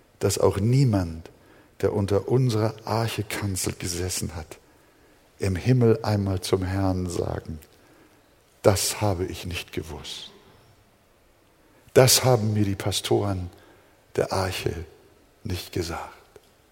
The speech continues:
Darum, ihr lieben Ältesten und Pastoren, lasst uns das Werk der Verkündigung voll und ganz ausrichten. Nichts verschweigen, alles predigen, damit niemand an jenem Tage sagen kann,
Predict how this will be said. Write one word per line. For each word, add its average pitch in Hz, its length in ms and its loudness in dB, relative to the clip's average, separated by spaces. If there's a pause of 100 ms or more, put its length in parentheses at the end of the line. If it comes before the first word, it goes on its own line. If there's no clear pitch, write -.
(1300)
Darum, 143 340 8
ihr 143 120 10
lieben 147 260 8
Ältesten 135 680 10
und 123 240 6
Pastoren, 101 760 2 (680)
lasst 165 400 10
uns 165 200 8
das 131 300 10
Werk 180 340 10
der 160 120 12
Verkündigung 156 760 6
voll 156 480 4
und 135 240 2
ganz 123 300 4
ausrichten. 107 720 -2 (800)
Nichts - 460 8
verschweigen, 117 1120 6
alles 127 340 4
predigen, 101 760 -2 (720)
damit 113 400 2
niemand 123 640 4
an 110 160 2
jenem 127 420 4
Tage 110 380 0
sagen 95 480 -2
kann, 85 400 -8